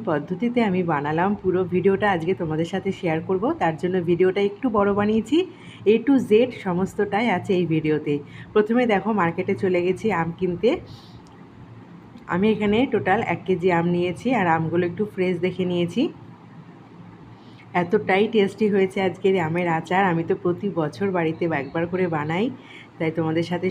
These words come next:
শেয়ার করলাম। তোমরাও কিন্তু কাঁচা আম ফুরিয়ে যাওয়ার আগে এই রকম একটা রেসিপি বানিয়ে ফেলো এবং দীর্ঘদিন সংরক্ষণ করে রাখতে পারবে, এক ফোঁটাও কিন্তু নষ্ট হবে না। এক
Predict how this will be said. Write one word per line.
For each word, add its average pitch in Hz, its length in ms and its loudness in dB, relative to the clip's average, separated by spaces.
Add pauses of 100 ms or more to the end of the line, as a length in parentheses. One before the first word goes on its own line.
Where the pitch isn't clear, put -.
শেয়ার 156 180 0 (100)
করলাম। 185 260 2 (140)
তোমরাও 170 400 0
কিন্তু 185 220 -2 (140)
কাঁচা 156 280 -2 (160)
আম 190 100 2 (100)
ফুরিয়ে 170 320 2
যাওয়ার 170 320 0
আগে 170 160 -2 (140)
এই 180 160 2
রকম 208 200 -4 (100)
একটা 175 160 -4 (100)
রেসিপি 175 400 -4 (640)
বানিয়ে 170 300 2
ফেলো 196 200 4 (120)
এবং 190 100 2 (140)
দীর্ঘদিন 196 500 0 (140)
সংরক্ষণ 165 520 -2
করে 165 240 2
রাখতে 156 300 -4
পারবে, 156 240 -2 (160)
এক 175 60 -6 (120)
ফোঁটাও 170 300 -4 (100)
কিন্তু 165 200 -2 (160)
নষ্ট 170 220 -2 (100)
হবে 156 220 -2
না। 151 60 -2 (1200)
এক 185 80 2